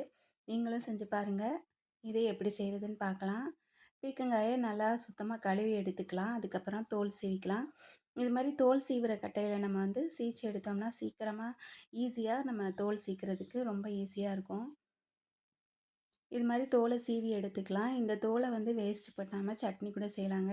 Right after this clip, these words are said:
டேஸ்ட்டு ரொம்ப நல்லாயிருக்கும். அ, நம்ம சேனல்ல வந்து already இதுல எப்படி சட்னி செய்கிறதுன்னு நான் போட்டிருக்கேன். அ, லிங்க் கொடுக்குறேன். நீங்க இதே மாதிரி செஞ்சு பாருங்க. சட்னியும் சூப்பரா இருக்கும்.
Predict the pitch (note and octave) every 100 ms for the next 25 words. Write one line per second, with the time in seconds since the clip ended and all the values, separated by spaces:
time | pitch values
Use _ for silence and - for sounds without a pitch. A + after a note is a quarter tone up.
0 | G3 G3 G3+ G#3 G3+ F#3+ G#3 G#3 F#3+ F#3
1 | F#3+ G3 A#3+ E4 - - - - G3+ G#3
2 | G#3 G3+ G#3 G#3 A#3+ B3+ A#3+ G#3+ G#3 A#3
3 | G#3+ F#3 F#3+ G3 A3+ A3+ G#3 F#3+ F#3 G3+
4 | G#3 F#3+ G3 G3+ G3+ F#3+ F3+ F#3+ A3 B3
5 | F#3+ F#3+ G3 F#3+ G3+ B3+ F#4 _ _ _
6 | _ - G#3 G#3 G#3+ A#3+ C4+ A#3+ G3+ G3+
7 | A3 C#4+ A#3 G3+ F#3+ F#3+ G3+ G3+ G#3+ G3
8 | G3+ G#3+ G3+ F#3 F#3 G#3+ D4+ - - -
9 | _ - A3+ G#3+ B3+ C4+ D4 A#3 A3+ G#3+
10 | A3 G#3 F#3+ G3